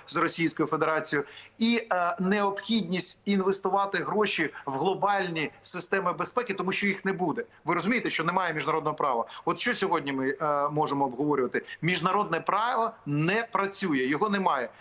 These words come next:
Будь-яка країна може атакувати іншу країну.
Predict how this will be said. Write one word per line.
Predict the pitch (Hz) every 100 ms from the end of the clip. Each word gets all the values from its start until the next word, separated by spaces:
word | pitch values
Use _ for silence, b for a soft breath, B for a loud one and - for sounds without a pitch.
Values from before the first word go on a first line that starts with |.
| B -
Будь-яка | 139 240 185 190
країна | 170 165 196 247 254
може | 196 190 185 -
атакувати | 170 175 180 175 170 165 196
іншу | 180 151 143
країну. | 151 156 202 220 226